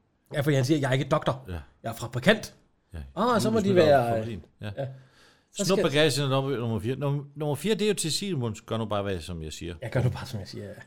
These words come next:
Speaker 2: Og så knalder hun lige hovedet mod, øh, mod kanten op.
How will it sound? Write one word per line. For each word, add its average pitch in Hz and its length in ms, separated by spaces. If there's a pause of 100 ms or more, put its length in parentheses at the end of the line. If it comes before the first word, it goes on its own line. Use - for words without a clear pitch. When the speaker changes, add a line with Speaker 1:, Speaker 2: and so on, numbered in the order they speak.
(120)
Speaker 2:
Og 147 60
så 95 80
knalder 95 300
hun 87 120
lige 92 140
hovedet 92 280
mod, 82 260
øh, 71 80 (1400)
mod 82 100
kanten 78 320
op. 76 140